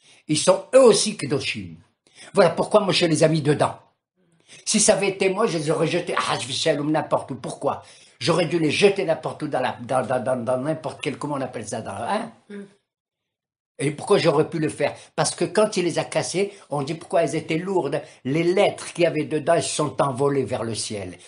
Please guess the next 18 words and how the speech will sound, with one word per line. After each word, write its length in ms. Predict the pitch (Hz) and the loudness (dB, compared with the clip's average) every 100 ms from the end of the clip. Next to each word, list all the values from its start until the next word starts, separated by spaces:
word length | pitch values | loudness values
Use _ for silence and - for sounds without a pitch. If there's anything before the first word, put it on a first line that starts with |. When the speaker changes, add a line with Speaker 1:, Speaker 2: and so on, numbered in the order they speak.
| - | -2
Speaker 1:
Donc 160 | 160 | 0
c'est 180 | - 180 | 2 2
que 160 | 175 185 | 2 0
des 320 | 160 - - _ _ - | 0 -6 -12 _ _ -12
trucs 240 | - 143 | -8 -6
de 120 | 110 151 | -2 -4
pierre. 360 | - 208 123 - - - - _ 110 | -2 -4 -4 -6 -18 -20 -20 _ -8
Même 320 | 139 165 151 | -4 -2 -2
un 100 | 139 | -4
juif 400 | 110 113 113 - | -4 -6 -8 -8
qui 120 | 135 | -8
n'est 160 | 120 113 | -8 -8
que 120 | 143 | -12
dur 380 | 104 135 135 - | -6 -4 -4 -8
que 100 | 120 | -8
comme 280 | - 120 | -4 -4
la 120 | 113 - | -4 -6
pierre, 600 | - - 180 123 87 | -8 -8 -2 -2 -4